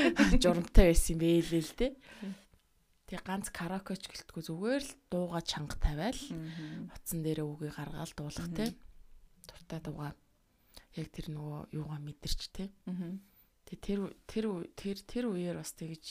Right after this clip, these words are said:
Speaker 1: их, их юу стрессээ тайлдаг байж.
Speaker 2: Мгм.
Speaker 1: Мм.
Speaker 2: Одоо яаж тайлж байна те?
Speaker 1: Одоо л, аа, одоо л харин тэд-, тэдэр нь бол юу нь бас байхгүй болоод байна.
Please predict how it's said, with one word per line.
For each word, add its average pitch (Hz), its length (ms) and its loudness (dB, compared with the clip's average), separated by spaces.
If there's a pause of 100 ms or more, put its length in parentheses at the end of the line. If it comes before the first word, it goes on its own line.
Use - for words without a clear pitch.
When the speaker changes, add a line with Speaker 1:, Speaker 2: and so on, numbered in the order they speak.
(100)
Speaker 1:
их, - 60 -16 (1400)
их 156 200 -8
юу 156 280 -4
стрессээ 151 480 -8
тайлдаг 147 400 -8
байж. 147 400 -6 (280)
Speaker 2:
Мгм. 185 560 -10
Speaker 1:
Мм. 156 80 -10
Speaker 2:
Одоо 196 200 -4
яаж 190 280 -2
тайлж 170 280 -10
байна 160 160 -10
те? 165 120 -10 (440)
Speaker 1:
Одоо 247 880 0
л, - 160 -8 (160)
аа, - 640 -8 (1500)
одоо 214 280 0
л 175 80 -2
харин 165 280 -4
тэд-, - 200 -8 (120)
тэдэр 175 320 -2
нь 202 120 0
бол 160 160 -4
юу 160 80 -4
нь 160 120 -6
бас - 160 -6
байхгүй - 320 -4
болоод - 240 -16
байна. - 360 -10